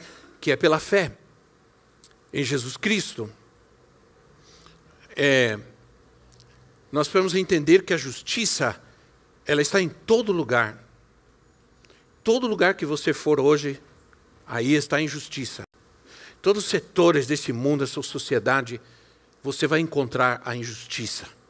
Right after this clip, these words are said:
Por isso, nós como cristãos, ou to-, aliás,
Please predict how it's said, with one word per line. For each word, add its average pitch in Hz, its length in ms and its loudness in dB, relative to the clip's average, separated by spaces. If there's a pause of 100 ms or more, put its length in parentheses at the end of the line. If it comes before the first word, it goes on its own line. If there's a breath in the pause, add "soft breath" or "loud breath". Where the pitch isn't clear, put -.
(1160 loud breath)
Por 151 80 0
isso, 175 380 -2 (360 soft breath)
nós 175 460 2
como 160 240 -2
cristãos, 135 840 -6 (840 loud breath)
ou 196 180 6
to-, 269 420 -2
aliás, 196 580 0